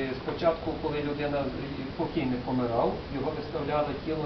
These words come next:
на відкриту десь поверхню. Е, дикі звірі бігали кругом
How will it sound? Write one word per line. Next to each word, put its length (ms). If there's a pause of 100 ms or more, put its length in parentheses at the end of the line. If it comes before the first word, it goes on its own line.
на 60
відкриту 560
десь 200
поверхню. 520 (460)
Е, 40 (1120)
дикі 300 (140)
звірі 340 (160)
бігали 440 (340)
кругом 280